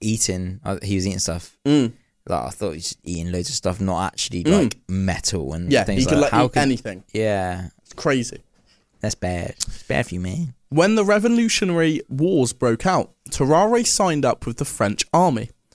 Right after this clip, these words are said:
Speaker 2: The military rations weren't enough for his appetite, though, and he was soon taken to the hospital at Salts, complaining of exhaustion. Despite being given quadruple rations, so he was given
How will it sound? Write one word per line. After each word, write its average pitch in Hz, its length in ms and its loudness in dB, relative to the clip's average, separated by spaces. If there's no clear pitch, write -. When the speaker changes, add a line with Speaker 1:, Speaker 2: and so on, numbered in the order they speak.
Speaker 2:
The 147 80 6
military 147 500 4
rations 127 520 2
weren't 135 320 2
enough 123 180 0
for 123 120 -2
his 123 180 0
appetite, 147 440 0
though, 104 180 0
and 123 120 0
he 143 100 0
was 147 120 0
soon 214 360 2
taken 196 400 2
to - 100 -4
the 160 60 2
hospital 143 500 2
at 117 160 0
Salts, - 500 2
complaining 170 680 4
of 120 280 2
exhaustion. 165 800 -2
Despite 180 460 2
being 196 220 4
given 151 320 4
quadruple 196 880 2
rations, 147 680 -2
so 185 120 -2
he 233 60 4
was 226 120 2
given 160 280 2